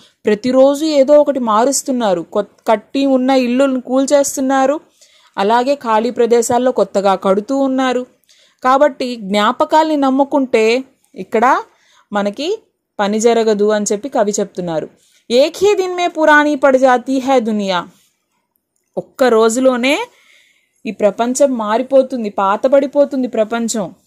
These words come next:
ఎందుకంటే రోజు రోజుకి ఏదో ఒక చేంజెస్ అనేవి ఉన్నాయి ఇందులో.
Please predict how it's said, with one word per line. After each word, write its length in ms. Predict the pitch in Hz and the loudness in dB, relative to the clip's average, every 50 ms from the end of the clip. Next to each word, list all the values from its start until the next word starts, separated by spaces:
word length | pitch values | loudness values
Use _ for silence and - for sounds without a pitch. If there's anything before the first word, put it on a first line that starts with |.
| _ _ _ _ _ _ _ - - - - - | _ _ _ _ _ _ _ -18 -12 -12 -10 -8
ఎందుకంటే 680 | - 208 202 214 254 262 277 269 247 254 254 226 220 220 | -6 -6 -4 -4 -2 0 0 0 0 0 0 0 0 0
రోజు 320 | 214 196 196 208 208 247 | 0 2 2 0 0 0
రోజుకి 520 | 254 254 262 262 254 262 254 294 320 359 403 - _ _ _ _ _ _ 185 | 2 4 4 4 2 -2 -6 -8 -8 -8 -10 -14 _ _ _ _ _ _ -4
ఏదో 280 | 190 196 196 254 277 | 0 2 4 4 4
ఒక 120 | 294 285 294 | 4 4 0
చేంజెస్ 540 | 269 - 262 240 247 240 254 277 277 - | -2 0 -2 -2 0 0 0 0 -2 -2
అనేవి 300 | 294 269 254 262 262 285 | -2 -2 -2 -2 -2 -2
ఉన్నాయి 440 | 302 285 233 214 226 254 277 277 269 | -4 -6 -4 -4 -2 -2 0 0 0
ఇందులో. 360 | 247 226 208 190 175 165 160 | 0 0 0 0 -2 -2 -2